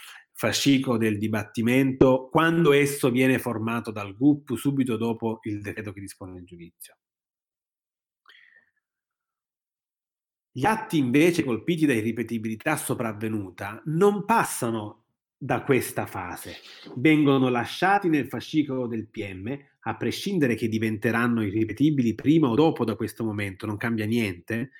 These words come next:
possono già essere irripetibili, eh? Ma se quell'irripetibilità è sopravvenuta,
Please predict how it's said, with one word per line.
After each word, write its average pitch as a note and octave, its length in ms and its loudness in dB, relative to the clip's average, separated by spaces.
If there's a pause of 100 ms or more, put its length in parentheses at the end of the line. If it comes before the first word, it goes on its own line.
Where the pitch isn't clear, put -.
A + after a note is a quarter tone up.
(140)
possono B2+ 420 -2
già D3 160 2
essere D3 360 2
irripetibili, G#2+ 680 0
eh? A2 220 -8 (440)
Ma A#2+ 140 -2
se D#3 180 0
quell'irripetibilità C#3+ 760 2
è D3+ 60 2
sopravvenuta, A#2 1000 -6